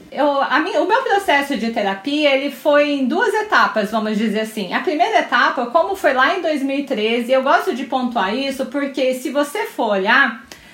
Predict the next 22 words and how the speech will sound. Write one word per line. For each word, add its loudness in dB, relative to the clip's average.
a 4
maior 2
parte 2
dos -2
autistas 0
mais 2
funcionais, -2
eles 2
apareceram 2
mesmo, 0
foi -2
mais 0
ou 0
menos -2
em -2
dois 0
mil -2
e 0
dezessete, -2
não -4
é, 0
Thiago? -4